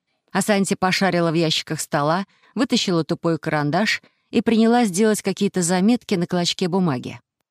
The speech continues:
«Я по-французски не понимаю, но, похоже, это должно оскорбить мой слух», примирительно произнесла Сэл, выходя из-за книжных стопок. «Все в порядке?» «В порядке. Все всегда в порядке. Мы гоняем демонов, отбираем книги, ставим их на полки, спасаем мир.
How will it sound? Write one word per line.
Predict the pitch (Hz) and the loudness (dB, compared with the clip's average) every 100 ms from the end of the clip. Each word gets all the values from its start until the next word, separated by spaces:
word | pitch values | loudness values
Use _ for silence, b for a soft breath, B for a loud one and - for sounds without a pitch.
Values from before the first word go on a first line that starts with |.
| _ _ _ _ | _ _ _ _
«Я | 196 190 | -4 -4
по-французски | 175 190 190 185 - | -4 -2 -2 -4 -4
не | 190 | -4
понимаю, | 185 185 196 226 | -2 0 2 2
но, | 170 | 0
похоже, | - 180 196 170 | -2 -4 -2 -2
это | 180 180 170 b b b | -2 -4 -8 b b b
должно | 160 175 151 190 | -2 -2 0 0
оскорбить | 180 - 180 165 - | 0 -4 -4 -4 -2
мой | 185 175 | -2 -2
слух», | - 226 - - _ _ _ _ _ | -4 -6 -6 -20 _ _ _ _ _
примирительно | 196 202 202 196 - 180 175 | 0 4 4 2 2 0 0
произнесла | 185 175 175 165 175 | -2 0 -2 -2 -2
Сэл, | 160 - 208 | -2 -2 0
выходя | 170 - 170 156 | 0 0 -2 -2
из-за | 170 156 143 | -2 -2 -4
книжных | 165 175 151 160 | -2 -2 0 -4
стопок. | - 156 - - _ _ _ _ _ _ _ | -4 -6 -6 -12 _ _ _ _ _ _ _
«Все | - | -6
в | 202 | -2
порядке?» | 202 226 - 143 135 _ _ _ _ _ _ _ | 0 -2 -4 -8 -10 _ _ _ _ _ _ _
«В | _ | _
порядке. | - 277 233 - - 151 _ _ | 0 2 2 0 -8 -10 _ _
Все | - 247 | -4 -2
всегда | 247 226 240 | -2 -2 0
в | |
порядке. | 240 233 170 214 | 2 0 -2 0
Мы | 220 | 2
гоняем | 220 226 233 226 | 2 4 4 2
демонов, | 214 285 196 208 | 2 2 2 0
отбираем | 190 220 214 214 | 0 2 2 2
книги, | 247 285 | 2 0
ставим | 196 - 214 208 | 0 2 2 2
их | 208 | 2
на | 214 | 0
полки, | 208 294 - | 0 -2 -2
спасаем | 185 185 196 226 214 | -2 -2 0 2 4
мир. | 170 | 2